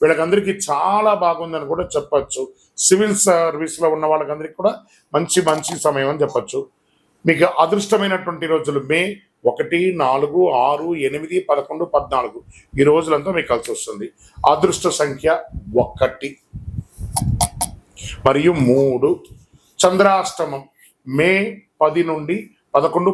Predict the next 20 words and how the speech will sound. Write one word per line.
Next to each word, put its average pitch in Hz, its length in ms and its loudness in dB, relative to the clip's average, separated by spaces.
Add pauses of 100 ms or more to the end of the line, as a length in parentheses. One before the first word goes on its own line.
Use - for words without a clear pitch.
పన్నెండు, 160 300 0
పదమూడో 139 640 0
తారీఖున 117 460 -2
తెల్లవారుజామున 120 720 0
వరకు 143 400 0 (380)
ఉంటుంది. 110 440 -2 (160)
జాగ్రత్త 139 460 2
పడండి. 135 360 0
ఈ 165 40 0
రెండున్నర 131 420 -2
రోజులు 180 500 0 (360)
చాలా 151 180 4
జాగ్రత్తగా 135 440 2
ఉండాలి. 123 180 0
పరిహారం, 147 640 0 (1160)
నవగ్రహాలకి 165 840 4
ప్రతిరోజు 190 800 2
పంతొమ్మిది 165 500 -6
ప్రదక్షిణాలు 147 520 0
తప్పదండి. 196 1080 -2